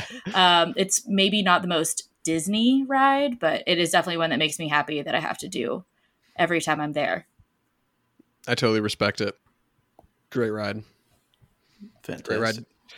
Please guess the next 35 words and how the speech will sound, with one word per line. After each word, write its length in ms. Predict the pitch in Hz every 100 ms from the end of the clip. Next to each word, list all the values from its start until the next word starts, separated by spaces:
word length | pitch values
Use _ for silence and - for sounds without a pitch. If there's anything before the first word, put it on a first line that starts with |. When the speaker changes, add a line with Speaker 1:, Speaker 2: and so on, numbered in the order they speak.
| - - -
Speaker 2:
Jarrett, 380 | 151 185 196 - -
same 220 | 190 220
for 100 | 226
you. 200 | 269 143
What, 220 | 127 143
tell 140 | 190
me 80 | 180
a 40 | 170
little 160 | 160
bit 40 | 151
about 120 | 143
your 100 | 147
history 240 | 156 156
with 80 | 143
the 40 |
parks, 580 | 139 165 160 160 - -
and 720 | - 127 127 127 127 127 123 123
what's 220 | - 120 131
your 100 | 127
favorite 260 | 127 117
ride 220 | 107 104
in 60 | 101
the 60 | 107
parks? 360 | 104 - - _ _ - - -
Speaker 3:
Yeah, 220 | 131 135
so 540 | - - 139 127 123 120
like 220 | 147 156 175
you 40 |
said, 320 | - 156 135
I 120 | 127 139
am 160 | 143
an 80 | 127
ex-cast 680 | 127 135 - - 127 117 -
member, 400 | 120 113 123 123
so 460 | 127 120 113 113